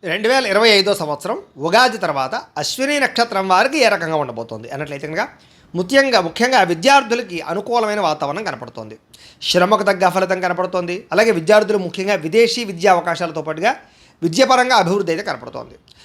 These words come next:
ఉద్యోగస్తులు కూడా మంచి అవకాశాలు కనపడుతున్నాయి. విదేశాల్లో కానీ, ఇక్కడ కానీ మీకు మంచి అవకాశాలు వస్తాయి. అలాగే చేసే పని యందు విజయం కనపడుతోంది కాబట్టి, ఏ పని అయినా సరే తొందరగా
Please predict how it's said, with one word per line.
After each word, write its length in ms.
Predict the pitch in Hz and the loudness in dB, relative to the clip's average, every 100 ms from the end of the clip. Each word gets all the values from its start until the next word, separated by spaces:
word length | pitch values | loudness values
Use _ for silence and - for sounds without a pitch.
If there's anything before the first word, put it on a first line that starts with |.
| _ - | _ -6
ఉద్యోగస్తులు 480 | 175 254 254 254 233 | 4 4 4 0 -2
కూడా 160 | 247 | 0
మంచి 320 | 254 214 254 262 | 0 -4 0 0
అవకాశాలు 320 | 240 226 226 | 2 0 0
కనపడుతున్నాయి. 480 | 214 190 180 165 131 | 0 -2 -4 -8 -12
విదేశాల్లో 500 | 139 160 185 190 180 | -6 -4 -2 0 -2
కానీ, 200 | 170 175 160 | -2 -4 -2
ఇక్కడ 180 | 170 | -4
కానీ 240 | 165 165 170 _ _ _ - | 0 -2 -2 _ _ _ -6
మీకు 160 | 170 - | -4 -2
మంచి 220 | 220 226 | 0 2
అవకాశాలు 360 | 190 170 147 127 | 2 0 -6 -10
వస్తాయి. 200 | - 135 _ _ _ - | -14 -16 _ _ _ -4
అలాగే 200 | 196 233 240 | 0 0 0
చేసే 300 | 214 254 285 285 269 | 2 2 4 0 2
పని 140 | 226 | 0
యందు 160 | 226 254 | 0 0
విజయం 320 | 190 190 214 | -2 0 0
కనపడుతోంది 460 | 190 156 156 151 143 | -2 -8 -6 -6 -6
కాబట్టి, 200 | 214 233 180 | -6 -2 -2
ఏ 40 | |
పని 180 | 180 156 | -2 -6
అయినా 120 | 139 | -6
సరే 160 | 156 247 | -6 -4
తొందరగా 380 | 160 139 143 | -4 -6 -8